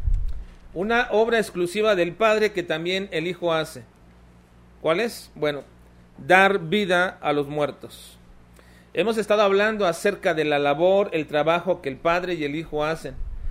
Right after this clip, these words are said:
¿Y por qué tendrían ellos que trabajar o por qué tendrían ellos que hacer algo? ¿Por qué tendrían que hacer todo esto si no ocupan nada, si no necesitan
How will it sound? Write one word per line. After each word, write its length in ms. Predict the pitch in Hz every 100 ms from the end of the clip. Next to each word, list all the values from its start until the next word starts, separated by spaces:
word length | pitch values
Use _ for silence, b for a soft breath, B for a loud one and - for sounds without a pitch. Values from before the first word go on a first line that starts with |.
| B -
¿Y 100 | 156
por 160 | 165
qué 100 | 214
tendrían 460 | 208 247 226 208 196
ellos 260 | 196 185
que 220 | - 190 190
trabajar 640 | 175 156 151 202 214 208
o 120 | 180
por 120 | 165
qué 100 | 165
tendrían 360 | 233 226 208 208
ellos 220 | 208 202
que 100 | 190
hacer 200 | 180 185
algo? 360 | 175 180 214 208 B B
¿Por 180 | 160 170
qué 120 | 233
tendrían 420 | 233 220 208 214 202
que 100 | 202
hacer 220 | 196 185
todo 180 | 196 180
esto 200 | 175 185
si 160 | 165
no 180 | 160 180
ocupan 440 | 180 165 - 147
nada, 440 | 170 202 175 170 180
si 180 | - 151
no 160 | 165
necesitan 800 | 180 170 156 175 170 175 165 156